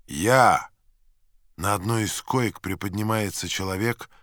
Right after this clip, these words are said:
с густой спутанной бородой. Всем не терпится узнать, зачем он назвал себя.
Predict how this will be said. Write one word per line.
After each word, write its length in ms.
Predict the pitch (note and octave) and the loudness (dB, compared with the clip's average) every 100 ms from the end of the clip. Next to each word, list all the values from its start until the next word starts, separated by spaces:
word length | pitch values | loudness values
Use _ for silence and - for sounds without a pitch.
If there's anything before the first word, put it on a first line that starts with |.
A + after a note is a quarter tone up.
| _ _ | _ _
с 180 | F2 D#2+ | -10 -8
густой 560 | E2+ G#2+ - - B2+ A#2+ | -4 -6 -6 -4 -2 -2
спутанной 760 | - - A#2 - G#2 G2+ G#2 | -4 -6 -6 -4 -4 -4 -4
бородой. 600 | F#2+ F#2 F#2 E2+ C#2 A#1 _ _ _ _ - | -4 -4 -4 -4 -8 -10 _ _ _ _ -10
Всем 360 | - - G#2 | -6 -4 -4
не 100 | G2 | -4
терпится 500 | F2+ A2+ G2 F#2 - | -2 -4 -4 -6 -6
узнать, 380 | G2 E2+ A#2+ F#2 | -6 -2 -2 -2
зачем 340 | D#2 F2+ A2 G#2+ | -4 -4 -2 -2
он 140 | G#2 | -2
назвал 380 | G2+ F2 C#3 A#2 | -2 0 2 2
себя. 400 | - F#2 E2 | -2 -6 -6